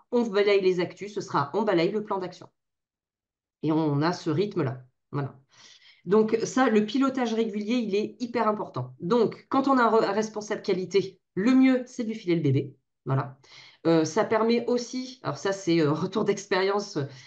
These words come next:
d'un de mes anciens directeurs qui, qui, euh, lui, bah, justement, avait, euh,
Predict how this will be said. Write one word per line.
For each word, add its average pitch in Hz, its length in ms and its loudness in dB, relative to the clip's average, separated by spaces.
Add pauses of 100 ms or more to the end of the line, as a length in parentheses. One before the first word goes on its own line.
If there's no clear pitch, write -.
(120)
d'un 170 160 2
de 175 80 6
mes 160 240 6
anciens 196 220 0
directeurs 180 440 -2 (320)
qui, 165 380 0
qui, 160 340 0
euh, 143 160 2
lui, 180 220 -2
bah, 160 120 2
justement, 180 460 -2
avait, 151 320 -4
euh, 131 80 -6